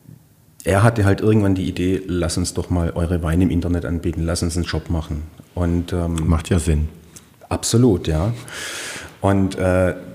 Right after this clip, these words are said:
Speaker 1: da haben wir dann drüber gesprochen und, äh, das war dann ein relativ kurzer Prozess, bis wir dann ins Doing kamen und haben, ähm, zusammen auch mit Sebastian, der heute auch Teilhaber der Firma
Speaker 2: Mhm.
Speaker 1: ist, damals den Shop aufgesetzt
Speaker 2: Mhm.
Speaker 1: innerhalb von drei, vier Monaten und, ähm,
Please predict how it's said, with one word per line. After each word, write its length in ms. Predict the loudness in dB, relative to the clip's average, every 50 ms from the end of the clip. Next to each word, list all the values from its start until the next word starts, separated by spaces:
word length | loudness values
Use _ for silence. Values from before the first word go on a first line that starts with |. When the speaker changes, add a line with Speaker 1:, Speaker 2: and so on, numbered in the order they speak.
| -20 -8 -4
Speaker 1:
da 180 | -2 -2 0
haben 140 | 0 0 0
wir 100 | 0 0
dann 180 | 0 0 0 0
drüber 280 | 0 -2 -2 -2 -2
gesprochen 640 | -4 -4 -6 -4 -4 -4 -4 0 0 2 2 2 0
und, 380 | 0 2 2 4 2 2 2
äh, 140 | 0 0 0
das 220 | 0 -2 -2 -2 -2
war 120 | 0 0
dann 180 | 0 0 0 0
ein 20 |
relativ 480 | 0 0 -2 -2 -2 -4 -4 -6 -8 -6
kurzer 260 | -6 -8 -6 -4 -6
Prozess, 460 | -6 -4 -6 -6 -4 -2 -4 -4 -4
bis 280 | -4 -4 -6 -6 -2 -2
wir 100 | -2 0
dann 240 | 2 2 0 0 0
ins 200 | 0 -2 -2 -2
Doing 240 | -2 0 2 2 2
kamen 340 | 2 2 2 2 2 2 0
und 180 | 0 0 0 0
haben, 260 | 2 2 2 2 2 2
ähm, 440 | 2 2 2 2 2 0 0 -2 -4
zusammen 460 | -6 -4 -2 0 0 2 2 0 0
auch 160 | -2 -2 0
mit 120 | -2 0 0
Sebastian, 500 | 0 -2 -2 -2 -2 -2 -2 0 0 0
der 140 | 0 -2 -2
heute 180 | -2 -2 -2
auch 160 | -2 -4 -4
Teilhaber 420 | -2 -2 -2 0 0 0 0 0 -2
der 120 | -4 -4
Firma 320 | -4 -4 -2 0 2 2 2
Speaker 2:
Mhm. 80 | 2
Speaker 1:
ist, 260 | 0 -2 -4 -8 -12 -16 -20 -18 -18 -18 -20 -20 -20 _ -2
damals 380 | 0 2 2 2 2 0 -2 -2
den 160 | -2 -2 -2
Shop 240 | 0 -2 -2 -2 -2
aufgesetzt 680 | -4 -6 -6 -6 -6 -6 -2 -2 -2 -4 -4 -6 -4
Speaker 2:
Mhm. 100 | 0 0
Speaker 1:
innerhalb 320 | 0 2 2 0 -2 -2 -2
von 280 | -2 0 0 0 0
drei, 200 | 0 0 0 0
vier 160 | 0 0 -2
Monaten 500 | -2 0 -2 -2 -2 -4 -4 -4 -6 -6 -6 -10 -16 -20 -20 -20 -20 -20 -14
und, 440 | -6 -4 -2 0 0 -2 -4 -6 -6 -6
ähm, 480 | -4 -2 -2 -2 -2 -2 -4 -4 -6